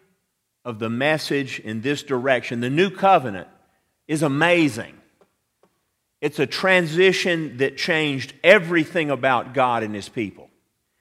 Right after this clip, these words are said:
It's one that changed all of us. On that day, that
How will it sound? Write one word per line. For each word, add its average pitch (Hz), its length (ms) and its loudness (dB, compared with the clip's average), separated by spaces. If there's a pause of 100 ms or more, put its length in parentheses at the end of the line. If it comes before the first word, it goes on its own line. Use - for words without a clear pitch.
(520)
It's 98 140 -20
one 139 260 -2
that 113 100 -4
changed 131 420 -2
all 120 220 4
of 107 120 -6
us. 104 380 -2
On 127 140 -6
that 156 240 2
day, 151 320 4
that 127 220 -6